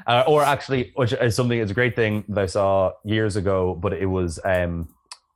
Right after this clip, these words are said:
all, like, almost individ-, like, very short lines, and then as it goes down, as the poem goes, but it's, "Anything can be a poem if you hit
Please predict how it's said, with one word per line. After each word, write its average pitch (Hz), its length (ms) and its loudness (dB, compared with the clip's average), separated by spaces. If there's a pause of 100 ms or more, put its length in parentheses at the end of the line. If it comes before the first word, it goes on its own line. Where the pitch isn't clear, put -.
(1500)
all, 127 500 4
like, 107 220 -2
almost 117 280 0
individ-, 117 380 0
like, 95 160 -2
very 117 320 2
short 110 560 -2 (460)
lines, 120 680 0
and 98 160 -2
then 98 140 2
as 95 140 -2
it 90 80 -2
goes 95 260 0
down, 95 320 0
as 85 120 -2
the 92 60 -8
poem 87 480 -2
goes, 95 220 -2
but 95 160 -4
it's, 85 140 -6 (720)
"Anything 135 720 0
can 104 460 -2
be 104 420 -2 (280)
a 117 160 0
poem 101 540 -2 (320)
if 123 180 -4
you 98 400 0
hit - 360 -4